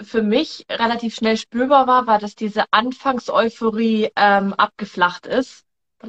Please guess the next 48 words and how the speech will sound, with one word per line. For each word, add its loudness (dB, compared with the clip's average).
Also, 4
dass 2
wir 2
am 2
Anfang -2
total -2
euphorisch -2
waren 4
und -6
uns -8
dachten, -2
das -12
wird -4
ein -6
richtig -6
schönes 0
Produkt 0
und -6
es -8
ist -12
genau 2
das, -2
was -8
wir -6
wollen. 0
Und -4
dass -4
wir 0
aber, 4
äh, -6
oder 0
dass -4
ich -2
auch 0
nach -2
einer -6
kurzen -2
Zeit 0
schon -4
gemerkt 0
habe, 0
dass -6
diese -8
Euphorie, -4
wie -8
gesagt, -10
so -8
sinkt -4